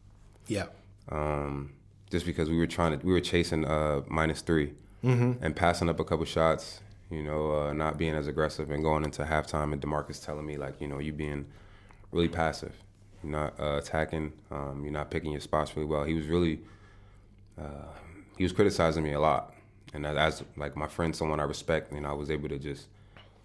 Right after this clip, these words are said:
Speaker 2: you know, feel a way about it 'cause not, not everybody like to be criticized, but also take into consideration what he was saying. And, you know, that kind of atmosphere, those fans, it was,
Speaker 1: Mm.
Speaker 2: it was a crazy experience. So,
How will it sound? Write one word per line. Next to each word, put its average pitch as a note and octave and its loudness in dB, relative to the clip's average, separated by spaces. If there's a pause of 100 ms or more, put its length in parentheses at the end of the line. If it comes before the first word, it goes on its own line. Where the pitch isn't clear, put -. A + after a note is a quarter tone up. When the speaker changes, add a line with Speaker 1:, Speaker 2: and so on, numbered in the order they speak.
(400)
Speaker 2:
you F2+ -2
know, D#2+ 0
feel A2 6
a - 8
way G#2+ 8
about G#2 6
it G2 2
'cause E2+ -2
not, F2 4
not F2+ 4
everybody E2 4
like D#2 2
to D#2+ -6
be D#2 -2
criticized, F2 -2
but D#2 -2
also E2 4
take D#2+ 0
into D#2 -2
consideration D#2 -2
what D2+ -2
he D2+ -2
was D2 -6
saying. D2+ -2
And, C#2+ -10 (1400)
you E2 -6
know, D2 -6 (340)
that E2+ 4
kind E2+ 4
of D#2+ 6
atmosphere, E2 4 (920)
those D#2 -2
fans, D#2 0
it D#2+ -2
was, D#2+ 2
Speaker 1:
Mm. B2+ 6
Speaker 2:
it E2 4
was D#2 0
a - -2
crazy D#2 0
experience. D2+ -2
So, C#2+ 0